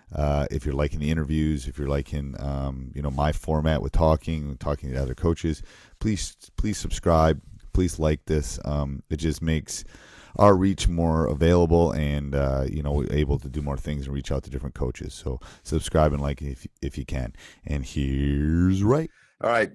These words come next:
So I never sure how to start this. Good morning, good evening, good afternoon <laughs> for all the podcast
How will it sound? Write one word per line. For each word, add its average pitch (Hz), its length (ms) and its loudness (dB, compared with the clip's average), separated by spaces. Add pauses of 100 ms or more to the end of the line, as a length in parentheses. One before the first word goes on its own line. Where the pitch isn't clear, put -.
So 123 180 4
I 135 60 4
never 190 300 4
sure 151 360 2
how 120 180 0
to 107 100 0
start - 400 -2
this. 107 200 -8
Good 101 200 -4
morning, 127 400 0
good 92 160 -4
evening, 104 440 -8
good 87 140 -6
afternoon 92 840 -4
<laughs> - 640 -8
for - 640 -2
all 117 80 4
the 117 100 0
podcast 104 320 2